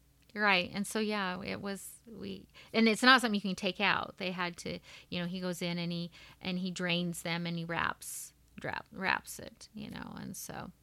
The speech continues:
that's what had to happen. So, um, and then, of course, nerves, they take a, a few years to heal.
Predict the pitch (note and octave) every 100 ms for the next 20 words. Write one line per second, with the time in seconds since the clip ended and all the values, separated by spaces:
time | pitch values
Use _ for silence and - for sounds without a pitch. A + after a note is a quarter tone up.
0 | _ - - - F3 F3+ - - - -
1 | _ - - - - - - - - -
2 | - - - - - - F3+ F3 F#3 F#3
3 | F3+ - _ - A#3+ A#3+ A#3+ A#3 G#3 A3
4 | - A3+ A3 - - F#3+ G3 F#3 G#3 -
5 | G#3 - A3+ A3 G#3 - - G#3 G3+ -
6 | G#3+ G3+ G#3+ G3+ - G3+ G#3+ G3+ G3+